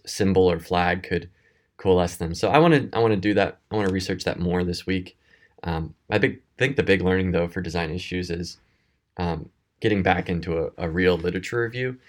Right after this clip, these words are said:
not just reading articles and retaining information, but reading articles and annotating in a spreadsheet and, and connecting and seeing patterns. So that, that, that was pretty big this week, um, for me.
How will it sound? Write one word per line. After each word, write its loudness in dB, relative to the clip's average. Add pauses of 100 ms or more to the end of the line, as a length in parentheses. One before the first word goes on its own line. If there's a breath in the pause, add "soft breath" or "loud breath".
(220 soft breath)
not 2
just -4
reading -2
articles -6
and -6
retaining -2
information, -4
but -2
reading 2
articles -2
and -14 (480 soft breath)
annotating 0
in -4
a -4
spreadsheet -8
and, -10 (120)
and -6 (120)
connecting -4
and -4
seeing -6
patterns. -8 (540 soft breath)
So -2
that, 4 (120)
that, 4
that 4
was 0
pretty -4
big 2
this -2
week, -4
um, -6 (680)
for -4
me. -2